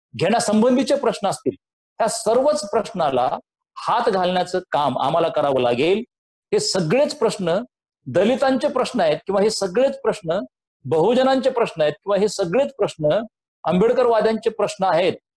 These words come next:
अशा पद्धतीची मांडणी होणे, त्या मांडणीवर आधारित कृती कार्यक्रम तयार होणे आणि त्या कृती कार्यक्रमाची अंमलबजावणी होणे, हे एक मोठं आव्हान आजच्या दलित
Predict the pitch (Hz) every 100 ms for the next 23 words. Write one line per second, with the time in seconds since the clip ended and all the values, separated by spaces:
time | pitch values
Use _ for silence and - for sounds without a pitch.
0 | _ _ _ - 160 262 262 233 247 240
1 | 202 247 208 170 196 226 254 196 190 160
2 | 131 - _ _ _ - 190 180 202 233
3 | 247 247 180 170 185 220 247 - - 208
4 | 233 226 220 220 220 202 190 190 160 170
5 | 131 135 _ _ - 180 190 214 202 240
6 | 214 220 214 220 208 214 190 180 208 220
7 | 202 196 196 175 180 156 131 - _ _
8 | _ 202 247 226 196 202 208 180 175 208
9 | 131 95 _ _ _ 139 156 - 208 226
10 | - _ _ - 151 208